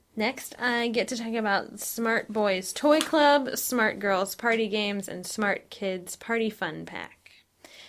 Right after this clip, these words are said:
Uh, these are minigame compilation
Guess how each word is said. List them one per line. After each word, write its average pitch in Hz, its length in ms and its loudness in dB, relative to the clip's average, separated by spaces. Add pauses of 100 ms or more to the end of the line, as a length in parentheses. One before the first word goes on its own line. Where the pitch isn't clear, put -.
(460)
Uh, 202 380 0
these 254 260 -2
are 220 500 4 (800)
minigame 202 680 -4 (600)
compilation 185 920 -6